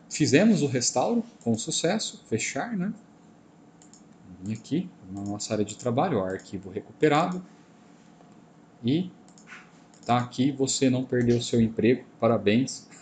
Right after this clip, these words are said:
<laughs> Você está salvo, né? Então,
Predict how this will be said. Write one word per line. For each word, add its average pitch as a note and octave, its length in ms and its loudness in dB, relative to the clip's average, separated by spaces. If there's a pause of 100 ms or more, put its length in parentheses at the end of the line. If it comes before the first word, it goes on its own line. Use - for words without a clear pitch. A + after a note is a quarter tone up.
(260)
<laughs> G3+ 1300 -2
Você A#2 300 4
está A#2+ 300 2
salvo, F2 480 -4
né? A2+ 200 2 (440)
Então, F3+ 240 6